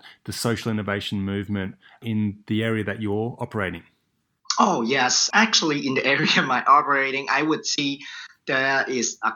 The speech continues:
Speaker 2: kind of rising concern on the E S G. I mean, those
Speaker 1: Mm.
Speaker 2: environmental, the socials, and also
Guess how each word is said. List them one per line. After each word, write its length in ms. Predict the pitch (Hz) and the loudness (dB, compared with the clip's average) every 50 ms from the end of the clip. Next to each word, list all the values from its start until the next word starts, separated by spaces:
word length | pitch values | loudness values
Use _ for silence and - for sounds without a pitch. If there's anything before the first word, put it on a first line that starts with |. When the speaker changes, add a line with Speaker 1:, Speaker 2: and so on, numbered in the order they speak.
| - | 0
Speaker 2:
kind 260 | - 156 147 147 143 - | 0 0 0 -2 -4 -6
of 100 | 117 107 101 | -6 -6 -4
rising 520 | 104 110 127 139 139 143 135 143 135 131 | 0 6 6 8 8 6 4 0 -2 -4
concern 440 | - - 104 101 101 - 123 117 117 | -4 -4 -4 -4 -2 -2 0 0 -2
on 160 | 107 95 95 | -2 -4 -6
the 80 | 104 104 | -8 -6
E 240 | - 101 107 104 98 | -6 -6 -6 -6 -6
S 160 | 98 98 - | -6 -8 -6
G. 300 | - - 101 85 78 - - _ _ 110 | -6 -6 -6 -6 -10 -14 -18 _ _ -8
I 40 | |
mean, 200 | 110 107 104 98 | -4 -4 -2 -2
those 240 | 101 104 101 92 92 | 0 0 -2 -2 -4
Speaker 1:
Mm. 80 | 95 98 | -6 -8
Speaker 2:
environmental, 800 | 95 87 90 87 101 104 113 117 113 120 113 117 117 113 110 104 | -10 -10 -8 -6 -2 0 0 2 4 4 4 6 4 4 2 2
the 280 | 104 95 90 87 85 - - | -2 -2 -2 -4 -6 -8 -8
socials, 640 | - - 101 92 92 - 101 90 87 90 85 90 | -8 -6 -6 -6 -6 -6 -6 -8 -10 -10 -12 -10
and 120 | 92 90 92 | -10 -8 -6
also 280 | 92 101 101 - 107 | -6 -4 -4 -2 -4